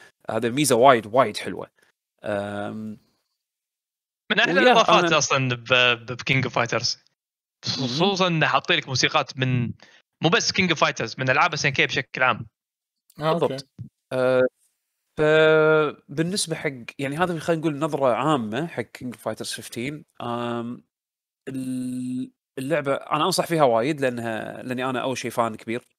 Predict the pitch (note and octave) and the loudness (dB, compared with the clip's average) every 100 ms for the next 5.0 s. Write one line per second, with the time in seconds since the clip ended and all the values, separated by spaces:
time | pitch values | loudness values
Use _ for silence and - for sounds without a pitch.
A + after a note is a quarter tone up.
0 | _ - - - C3 C3 A#2+ B2+ C#3 C#3 | _ -14 -12 -4 -2 0 -2 -2 -2 -4
1 | - A#2 B2 C#3+ C3 A#2+ A2+ A2+ C#3+ B2+ | -8 -6 -2 0 0 -2 -2 -2 -4 -4
2 | B2 G#2+ A#2 B2+ A#2+ A2+ A#2 A#2 A#2 - | -6 0 6 6 6 4 0 -4 -6 -6
3 | B2+ B2 C#3+ B2 G#2+ - - G2 D3+ - | -4 -2 -4 -6 -10 -12 -14 -16 -14 -10
4 | C3 A#2+ A#2 A2 B2+ - G2 F#2 - | -6 -2 0 0 -2 -2 -8 -12 -16